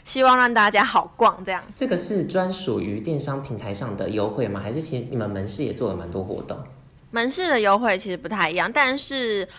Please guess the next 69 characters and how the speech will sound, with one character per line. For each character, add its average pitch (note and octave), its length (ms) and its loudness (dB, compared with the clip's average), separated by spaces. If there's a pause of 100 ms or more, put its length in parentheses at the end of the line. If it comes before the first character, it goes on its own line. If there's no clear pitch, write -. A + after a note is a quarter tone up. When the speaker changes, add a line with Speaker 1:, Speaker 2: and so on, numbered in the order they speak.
Speaker 1:
网 F#3+ 240 4
络 C4+ 200 4
的 F#3+ 140 4
优 F#3+ 180 6
惠 G#3 200 4
都 F#3 160 4
会 G3 160 4
是， F#3+ 340 -4
就 F3 160 -4
是 E3+ 300 -6 (400)
上 G3 260 2
面 F3+ 180 -2
是 F#3 100 -2
专 D#3+ 260 0
属， - 220 -10
比 F#3 120 -4
如 F3+ 80 0
虾 F3 200 0
皮 F3 160 -4
专 F3 240 -2
属 E3 160 -8
的 B2 80 -4
优 D3+ 160 -4
惠， A#2+ 280 0
这 G3 120 -4
个 E3+ 120 0
都 D#3+ 180 -4
是 F3+ 220 -8
另 F3+ 160 -6
外 D#3 200 2
就 E3 160 -10
是 D#3 240 -10 (220)
特 G#3 180 4
别 E3+ 260 -4
就 D#3+ 100 -6
是 E3+ 80 -2
傻 - 200 0
逼 G#3+ 200 0
死 - 320 -4
的 - 100 -14
这 - 80 -14
样 D#3+ 220 -6
子。 - 200 -20
Speaker 2:
但 A#3+ 140 -4
这 A3+ 100 0
个 E3 80 2
应 - 160 0
该 F#3+ 140 0
也 D3+ 180 2
是 - 200 -4
你 B2+ 100 -2
们 G2 180 -4
在 C#3 220 -4
经 C3 180 -6
营 A#2 140 -4
下 C3 200 -8
来 G2 100 -6
有 F#2+ 100 -6
观 A2+ 220 -6
察 G2+ 180 -10
到 A2 180 -4
说 A2+ 220 -6
什 A2+ 160 -8
么 A2 80 -6
样 F3+ 100 -4
的 E3+ 80 0
优 C#3 200 0
惠 C#3 200 -2
的 - 360 -4